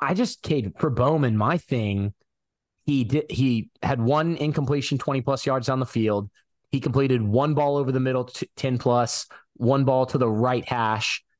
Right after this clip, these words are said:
ten plus, and then he was incomplete to the left hash, ten plus. The rest were kind of the screen and the slants and the hitches, all under ten yards. But I thought, again, he showed his ability to get the ball out quick.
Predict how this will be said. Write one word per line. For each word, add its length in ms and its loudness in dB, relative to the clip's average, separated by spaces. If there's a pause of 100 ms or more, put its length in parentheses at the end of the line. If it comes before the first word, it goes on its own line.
(140)
ten 200 0
plus, 500 0
and 100 0
then 60 0
he 100 2
was 140 0 (100)
incomplete 680 -2 (120)
to 60 -2
the 120 0
left 280 0
hash, 300 -4
ten 180 -2
plus. 460 0 (340)
The 80 2
rest 480 2
were 140 2
kind 160 0
of 80 -2
the 80 0
screen 520 0
and 220 0
the 100 -2
slants 440 -2
and 100 0
the 60 -2
hitches, 400 -2
all 240 -2
under 180 0
ten 240 -4
yards. 540 0 (640)
But 80 0
I 80 2
thought, 260 -2 (220)
again, 420 0
he 140 2
showed 260 2
his 180 0
ability 420 0
to 60 -2
get 140 -2
the 80 -2
ball 220 0
out 160 -2
quick. 440 -2